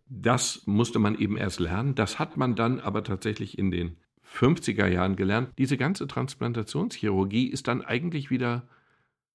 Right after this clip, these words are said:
vergessen worden, weil man diese Immunreaktion überhaupt nicht in den Griff bekam. Also hat man's mehr oder weniger liegen lassen. Und dann gab's aber einige Fälle, wo man dann gemerkt hat,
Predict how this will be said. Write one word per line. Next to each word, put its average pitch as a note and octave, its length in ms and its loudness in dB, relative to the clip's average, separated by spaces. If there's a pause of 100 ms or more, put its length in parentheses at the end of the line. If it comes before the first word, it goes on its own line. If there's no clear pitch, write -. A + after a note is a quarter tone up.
vergessen A#2 520 0
worden, G#2+ 320 0
weil G2+ 160 4
man G#2+ 260 2
diese G2+ 520 0 (340)
Immunreaktion G#2+ 760 4
überhaupt G2+ 320 0
nicht F#2+ 140 -2
in F#2+ 100 2
den F2 100 0
Griff - 200 -8
bekam. - 420 -14 (260)
Also G#2+ 220 4
hat B2 120 2
man's A#2+ 360 -4
mehr A2 180 4
oder A2 100 4
weniger G#2 260 2
liegen E2+ 260 -2
lassen. - 280 -8
Und G2 140 -4
dann A2+ 120 0
gab's C#3+ 240 -2
aber G#2+ 200 -2
einige C#3+ 320 -2
Fälle, B2+ 400 0
wo A#2+ 80 -2
man A#2+ 160 -2
dann A2 240 -2
gemerkt G2 480 -2
hat, D#3 240 -8